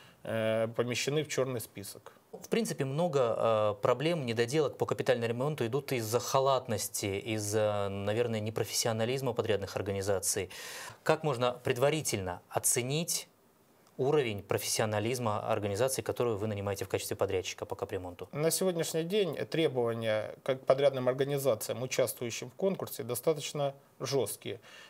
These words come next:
Speaker 1: Э, и, э, подрядные организации должны подтвердить и количественный состав работников, и их квалификацию.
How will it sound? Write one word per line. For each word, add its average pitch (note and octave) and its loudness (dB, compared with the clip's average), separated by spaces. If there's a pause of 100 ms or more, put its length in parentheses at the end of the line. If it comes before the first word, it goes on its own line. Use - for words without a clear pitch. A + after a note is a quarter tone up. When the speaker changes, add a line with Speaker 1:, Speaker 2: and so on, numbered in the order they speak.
(100)
Speaker 1:
Э, D3+ 2
и, F3 2
э, C#3 6
подрядные D#3 6
организации D#3 4
должны C3 2
подтвердить B2+ -4
и A#2+ -6
количественный D#3+ 0
состав D3 2
работников, C3 0 (300)
и D3+ 0
их D3 -4
квалификацию. C#3+ 2